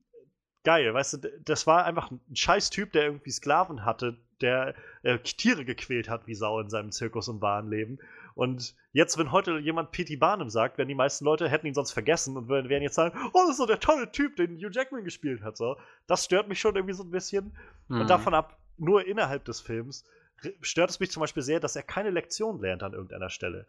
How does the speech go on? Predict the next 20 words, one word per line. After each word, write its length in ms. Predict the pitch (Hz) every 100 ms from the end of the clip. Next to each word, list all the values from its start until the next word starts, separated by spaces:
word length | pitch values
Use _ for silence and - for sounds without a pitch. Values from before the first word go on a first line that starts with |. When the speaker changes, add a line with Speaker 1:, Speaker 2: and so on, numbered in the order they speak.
| _ _ -
Speaker 1:
So, 160 | 117
es 120 | 123
kommt 200 | - 180
dazu, 320 | 196 185 190 175
äh, 220 | 160 165 156
er, 260 | 131 135 - -
er 140 | 117
nutzt 320 | 135 185 -
seine 260 | 135 139 120
Leute 300 | 110 151 202
im 80 | 147
Prinzip 300 | 139 - 117
aus, 260 | 123 165
seine 160 | 175 170
Freaks, 560 | - 143 202 - - 143
wie 80 | 165
er 80 |
sie 100 | 156
selbst 360 | 156 156 180 -
nennt, 260 | 180 190